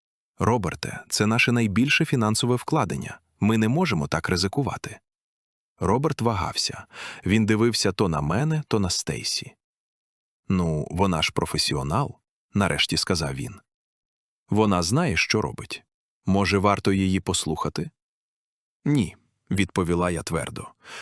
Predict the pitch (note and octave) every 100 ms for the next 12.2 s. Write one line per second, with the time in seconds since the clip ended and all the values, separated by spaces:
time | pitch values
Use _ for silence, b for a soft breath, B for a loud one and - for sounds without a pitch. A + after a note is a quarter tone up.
0 | B - G#2 B2 C3 C#3 - C3+ - B2+
1 | C#3 E3 E3 C3 C3 B2 A#2 C#3+ D3 F#2+
2 | F#2 - F#2+ C#3+ A2 E2+ F2 E2+ D3+ D#3+
3 | D#3 A2 - - A2 B2+ C#3 C#3+ C#3+ D3+
4 | - F#2+ E2+ E2+ E2 A2+ - - - -
5 | - - b - - D3+ F#3 D3+ G2+ -
6 | G#2 D2+ - - - _ _ _ _ _
7 | _ _ _ G#2+ F#2+ G#2+ - E2+ - -
8 | D3+ D3 - - - G2 F#2+ - F2 D2+
9 | D2+ C#2+ - - - _ _ _ _ _
10 | _ _ _ _ F#2 A2 D3 E2 - -
11 | - - _ G2+ G2 F#2+ E2 D2 D2 C#2
12 | A#1+